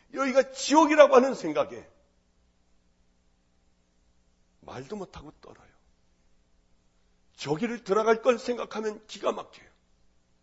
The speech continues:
탁 차면은요. 뭐, 뭐, 무슨 소리 할 것 없이 그곳에 떨어지자마자 뱀들은 와서 감기 시작을 해요.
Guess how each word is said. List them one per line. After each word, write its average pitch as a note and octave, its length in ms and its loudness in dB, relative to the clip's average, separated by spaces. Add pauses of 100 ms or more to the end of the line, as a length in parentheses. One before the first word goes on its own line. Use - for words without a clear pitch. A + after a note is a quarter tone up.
(920)
탁 - 200 -12
차면은요. G2 600 -14 (1700)
뭐, G#3 460 4
뭐, C4 380 0 (760)
무슨 C#4+ 380 0
소리 D#4 260 -4
할 C#4 140 -2
것 C4 160 -8
없이 G#3+ 260 -10 (120)
그곳에 C4 520 0
떨어지자마자 B3 760 0 (1500)
뱀들은 A#2 460 -8
와서 G#2 260 -16
감기 B2+ 340 -14
시작을 - 400 -18
해요. - 80 -20